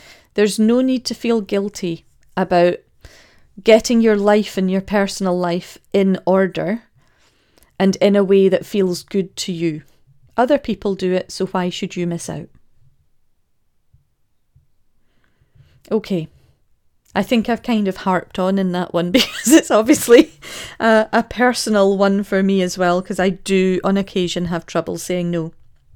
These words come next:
But progress, not perfection, so I am getting there. As I've said, if you've run out of notepad space,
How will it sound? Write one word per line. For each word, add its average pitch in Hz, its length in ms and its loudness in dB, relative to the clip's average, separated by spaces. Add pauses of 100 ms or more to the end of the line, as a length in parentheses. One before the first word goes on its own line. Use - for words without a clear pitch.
(640)
But - 280 2 (500)
progress, 202 480 2
not 185 160 -4
perfection, 180 600 -6
so 170 160 -6
I 160 80 -4
am 180 260 -2
getting 175 360 -6
there. 139 220 -8 (1600)
As 247 180 4
I've 294 100 2
said, 226 400 0 (600)
if 214 160 -2
you've 196 220 -2
run 247 120 6
out 277 160 2
of 254 120 -4
notepad 254 480 2
space, - 560 -2